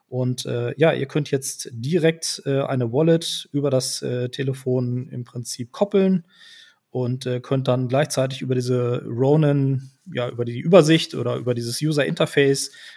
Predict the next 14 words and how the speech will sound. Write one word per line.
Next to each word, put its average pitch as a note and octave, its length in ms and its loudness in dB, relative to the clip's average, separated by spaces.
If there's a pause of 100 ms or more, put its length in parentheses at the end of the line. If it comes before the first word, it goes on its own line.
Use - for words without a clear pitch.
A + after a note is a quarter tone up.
habt C3+ 220 0
ihr B2+ 40 4
dann B2+ 200 0
die A#2+ 80 -2
Möglichkeit, B2+ 560 0
den B2+ 100 -6
Status C3 460 -4
eurer A#2+ 180 -4
Mixes D3 380 -2
euch C#3 260 -6
anzugucken, B2 800 -4
die A#2+ 200 -8
aktuellen B2 360 -4
Balances, C3+ 840 0